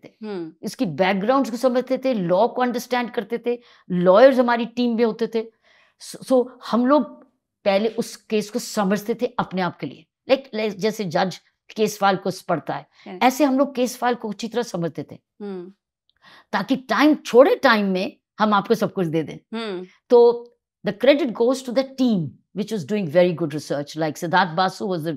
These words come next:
Speaker 1: director, producer, whatever he was, and he had a very good team of legal advice। But उसके बाद we also had a very, and it was minimum edited,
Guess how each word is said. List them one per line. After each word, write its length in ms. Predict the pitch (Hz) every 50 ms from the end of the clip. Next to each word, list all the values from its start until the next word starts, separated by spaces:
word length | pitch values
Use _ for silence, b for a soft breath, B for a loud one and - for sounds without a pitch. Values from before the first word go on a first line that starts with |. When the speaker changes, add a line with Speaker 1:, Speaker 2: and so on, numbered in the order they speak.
| - -
Speaker 1:
director, 380 | 143 151 160 156 - - 180 170 - 180
producer, 340 | 170 151 175 170 - 180 175
whatever 360 | 165 165 139 160 156 170 190
he 120 | 190 175 160
was, 200 | 156 143 151 147 - _ B B B B B B -
and 100 | 220 208
he 100 | 214 202 202
had 80 | 180
a 140 | 185 156 143
very 260 | 180 185 202 226 196
good 180 | 175 208 - -
team 200 | 208 196 185 180
of 100 | 175 165 - - _ _ _ - 180 180 190
legal 300 | 170 151 180 170 165 151 - - _ _ _ - _ - - 180
advice। 360 | 160 143 156 151 151 135 - - - b b b b b b b b -
But 220 | 151 220 254 302 294 - - b b b b b b -
उसके 300 | 254 254 - - 381 427
बाद 520 | - 202 202 190 190 214 262 269 294 - _ _ - 170
we 120 | 180 254 254 - -
also 360 | 220 254 277 262 - - 403 359 - -
had 200 | 285 269 262 214 - - -
a 40 | 185
very, 320 | 170 185 247 277 294 254 - - B B B B B B _ _ -
and 120 | 294 320
it 120 | 285 311 311
was 140 | 339 330 247
minimum 420 | 196 185 226 277 349 392 415 381
edited, 400 | 302 247 196 170 180 - 160 -